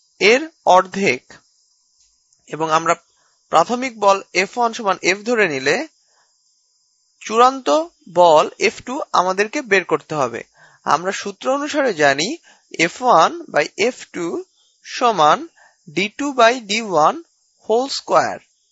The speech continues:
এখন বন্ধুরা লক্ষ্য করো, ডি টুর ভ্যালু হাফ, ডি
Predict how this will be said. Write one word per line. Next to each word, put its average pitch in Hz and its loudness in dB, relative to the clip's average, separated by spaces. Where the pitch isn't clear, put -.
এখন 254 -4
বন্ধুরা 240 0
লক্ষ্য 262 -4
করো, 120 -2
ডি 196 0
টুর 247 -6
ভ্যালু 240 0
হাফ, 160 6
ডি 202 0